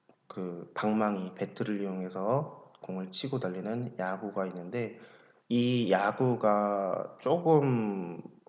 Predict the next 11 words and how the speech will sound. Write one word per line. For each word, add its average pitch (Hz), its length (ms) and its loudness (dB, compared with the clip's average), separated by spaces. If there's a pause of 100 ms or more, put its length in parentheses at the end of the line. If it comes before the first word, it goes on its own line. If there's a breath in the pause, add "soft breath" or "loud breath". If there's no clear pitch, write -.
(360)
어려워요. 98 640 -2 (640)
어, 98 340 -12
좀 101 300 -10 (1200 loud breath)
제대로 113 600 4
하기가 117 640 2 (440)
준비가 123 460 4
많이 95 280 -2
필요하고 101 460 -4
도구가 104 380 -4
많이 87 280 -8
필요하고 95 400 -6